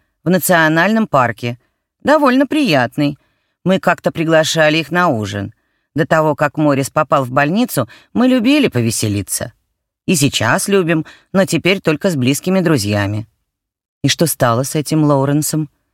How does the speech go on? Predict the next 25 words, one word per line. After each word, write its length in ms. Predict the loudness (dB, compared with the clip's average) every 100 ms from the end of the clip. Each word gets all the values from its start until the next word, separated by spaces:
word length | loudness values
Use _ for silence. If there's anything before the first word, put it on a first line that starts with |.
| _ _
"Не 160 | 2 2
знаю. 560 | 2 2 2 2 -2 -8 _ _ -2
Они 260 | 0 2
думали 320 | 2 2 2
о 160 | 2 2
том, 220 | 0 -2
чтобы 300 | -2 -2 -2
съехаться 580 | -2 -2 0 -2 -4 -2
и 100 | 0
жить 240 | 0 -2
вместе, 520 | 0 0 0 -2 -4 -6 -14 -14 -6
а 100 | -2
потом 320 | 0 2 2
я 180 | 2 2
узнала, 360 | 0 -2 -2
что 200 | -2 0
они 220 | 2 2
расстались". 680 | 2 0 0 0 0 -4 -12 _ _ _ _ _ _ _ _ _
"Дженни 340 | -4 0 2 2
когда-нибудь 640 | 0 0 2 2 2 -2
с 80 | 0
вами 280 | 0 2 2
об 140 | 2
этом 220 | 0 0
говорила?" 540 | 0 0 0 -2 -4